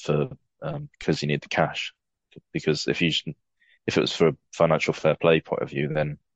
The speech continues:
I mean, selling the youth players is always a, a good way to, to make your books look better, because you just record basically straight profit on them players that come through the academy. But you're not gonna receive as much cash maybe. So,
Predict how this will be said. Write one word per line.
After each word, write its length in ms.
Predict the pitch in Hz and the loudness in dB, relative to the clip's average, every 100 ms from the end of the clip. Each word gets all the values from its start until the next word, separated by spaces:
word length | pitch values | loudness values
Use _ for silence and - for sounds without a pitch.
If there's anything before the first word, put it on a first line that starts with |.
| - | -6
I 60 | |
mean, 140 | 76 76 | -4 -4
selling 340 | - 85 78 | 0 2 2
the 80 | 71 | 0
youth 280 | 69 78 - | 0 -2 0
players 300 | 71 73 69 | 0 2 0
is 320 | 71 - - | -4 -8 -6
always 300 | - 73 73 | -4 -2 -2
a, 100 | 73 - _ _ _ | -6 -10 _ _ _
a 60 | - | -8
good 100 | - | -4
way 160 | 76 76 - | 0 0 0
to, 200 | - 71 - _ _ _ _ _ _ _ - | -2 -4 -8 _ _ _ _ _ _ _ -12
to 100 | 78 | -4
make 140 | 71 | -2
your 120 | - - _ _ | -2 -6 _ _
books 200 | - - | 0 0
look 140 | - - | -2 0
better, 240 | - - | -2 -2
because 260 | - - - | -6 -4 -4
you 60 | |
just 160 | 71 - | -6 -8
record 320 | - 78 73 - _ | -4 0 0 -4 _
basically 300 | 71 67 - | -8 -6 -4
straight 300 | 71 - 73 - _ _ _ | -2 0 0 -2 _ _ _
profit 280 | 90 - - | -4 -4 -6
on 60 | - | -6
them 180 | 65 - | -6 -6
players 200 | - 69 | -4 -4
that 120 | - - | -4 -6
come 140 | 73 | -6
through 140 | 71 | -2
the 80 | 71 | 0
academy. 400 | 71 87 80 73 - _ - - | 0 0 0 -2 -6 _ -8 6
But 280 | 98 78 - | 8 8 4
you're 140 | 87 | 0
not 100 | 80 - | 0 2
gonna 240 | 80 78 - _ _ - | 0 0 -4 _ _ -8
receive 300 | 80 85 76 | 0 2 2
as 80 | 76 | 0
much 180 | 73 | -2
cash 300 | - 92 - | 2 0 2
maybe. 400 | 73 71 69 69 | 0 0 0 -6
So, 320 | 69 - 78 | -4 2 4